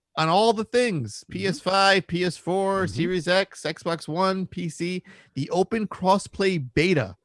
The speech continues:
Speaker 1: is going on right now. It's totally free, and the game will be free to play when it launches in July twenty-seventh.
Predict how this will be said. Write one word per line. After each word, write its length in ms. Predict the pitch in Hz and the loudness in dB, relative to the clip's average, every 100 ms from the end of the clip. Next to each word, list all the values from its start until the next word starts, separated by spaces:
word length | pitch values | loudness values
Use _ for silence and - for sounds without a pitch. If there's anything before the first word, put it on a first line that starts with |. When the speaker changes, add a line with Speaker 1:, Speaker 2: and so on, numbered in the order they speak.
| _ _ _ _ _ | _ _ _ _ _
Speaker 1:
is 180 | - 120 | -8 -6
going 320 | 120 151 170 | -2 0 2
on 220 | 160 151 127 | 0 0 0
right 320 | 123 175 185 | 0 0 2
now. 540 | 170 156 156 160 165 _ - | 2 4 2 0 -4 _ -18
It's 200 | - - | -18 -14
totally 400 | - 143 165 180 | -4 -2 -2 -4
free, 480 | - 160 143 139 139 _ _ _ _ - - - | -4 -4 -2 -4 -8 _ _ _ _ -20 -16 -8
and 140 | 131 | -4
the 40 | 139 | -2
game 120 | 139 | -2
will 120 | 147 | -4
be 80 | 135 | -4
free 140 | 135 | -6
to 80 | 120 | -6
play 180 | 127 120 | -4 -4
when 80 | 113 | -4
it 40 | |
launches 380 | 123 135 120 110 | -4 -6 -6 -8
in 120 | 110 | -8
July 420 | 104 107 131 113 113 | -8 -4 -2 -2 -8
twenty-seventh. 760 | - 110 104 185 165 156 - | -8 -10 -6 -4 -2 -4 -10